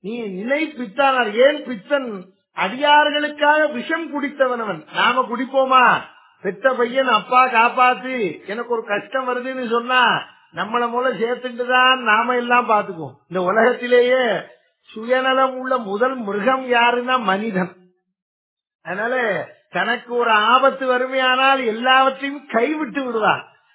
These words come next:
ஆக நாம் சுயநலம் போக வேண்டும். சுயநலம் இல்லாதவன் பரம்பொருள். இதைத்தான் இங்கிலீஷ்லயே சொன்னான். மனிதனுக்கும் கடவுளுக்கும் என்ன வித்தியாசம்னா, மனிதன்னா யாருன்னா gets and forgets. மனிதன் பெறுவான்,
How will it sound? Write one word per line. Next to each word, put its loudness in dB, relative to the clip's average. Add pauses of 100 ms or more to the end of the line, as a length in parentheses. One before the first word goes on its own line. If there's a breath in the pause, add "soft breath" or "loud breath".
(160 soft breath)
ஆக 0
நாம் 0
சுயநலம் 0
போக 0
வேண்டும். -4
சுயநலம் 0
இல்லாதவன் 2
பரம்பொருள். -2
இதைத்தான் -6
இங்கிலீஷ்லயே -4
சொன்னான். 0 (360)
மனிதனுக்கும் -4
கடவுளுக்கும் -2
என்ன -4
வித்தியாசம்னா, -2 (540)
மனிதன்னா -2
யாருன்னா 2
gets 0
and -6
forgets. -2 (760)
மனிதன் -6
பெறுவான், 0